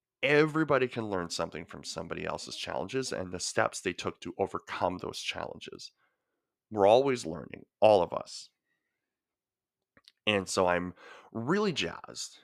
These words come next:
I don't know if you can tell, but I'm really jazzed. I'm really excited for what it means. I've got an amazing guest already lined up for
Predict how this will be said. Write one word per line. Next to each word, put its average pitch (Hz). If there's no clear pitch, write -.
I -
don't 87
know 82
if 85
you 98
can 98
tell, -
but -
I'm 117
really 185
jazzed. -
I'm 110
really 139
excited 95
for 95
what 90
it -
means. -
I've 104
got 101
an 90
amazing 101
guest -
already 95
lined 82
up -
for 82